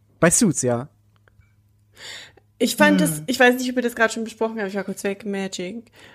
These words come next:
Speaker 2: Ähm,
Speaker 1: <laughs>
Speaker 2: äh, ob die Menschen auf diesem Planeten die invasive Spezies sind oder die Didis.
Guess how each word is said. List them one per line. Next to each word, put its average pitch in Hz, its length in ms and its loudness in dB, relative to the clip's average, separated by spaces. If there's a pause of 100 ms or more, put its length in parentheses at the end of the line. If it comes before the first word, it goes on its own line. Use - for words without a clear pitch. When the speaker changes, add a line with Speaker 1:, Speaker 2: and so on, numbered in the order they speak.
(120)
Speaker 2:
Ähm, 208 420 0
Speaker 1:
<laughs> 214 560 4
Speaker 2:
äh, 302 920 6 (260)
ob 233 360 6 (100)
die 208 320 2
Menschen 202 480 2
auf 285 100 0
diesem 277 240 4
Planeten 247 460 2
die 214 120 0
invasive 214 480 0
Spezies 202 460 -2
sind 190 320 -2
oder 185 200 0
die 165 160 -4
Didis. 180 600 -6